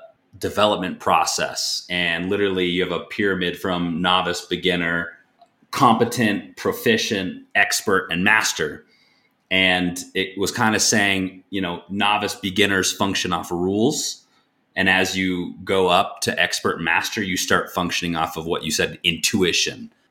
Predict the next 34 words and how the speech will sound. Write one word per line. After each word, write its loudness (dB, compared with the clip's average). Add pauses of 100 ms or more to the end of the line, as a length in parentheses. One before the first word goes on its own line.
And 0
it's -2
just -4
interesting. -2
So, 0
okay, 2
so -6
one 0
thing 0
you're 2
kinda 2
talking 0
about 0
that -4 (340)
I've 4
actually 2
said 0
this, -4
I 2
actu-, -4
I 0
actually 0
had -4
to -6
reframe. -2
Anytime -2
I 2
talk -2
to 2
a 4
na-, -2
new 0
agent, 0
'cause -4